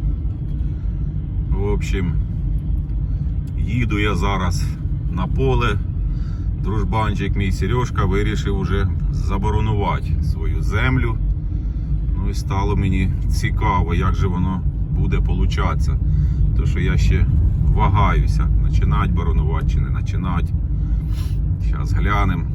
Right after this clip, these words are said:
Заразом, друзі, оціните його тракторець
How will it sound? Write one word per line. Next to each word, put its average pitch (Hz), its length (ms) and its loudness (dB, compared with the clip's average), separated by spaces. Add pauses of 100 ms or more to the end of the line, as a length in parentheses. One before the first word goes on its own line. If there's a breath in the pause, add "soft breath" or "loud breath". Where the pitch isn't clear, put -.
(760 loud breath)
Заразом, 101 600 -2
друзі, 95 300 -2
оціните - 680 2
його - 240 2
тракторець - 760 2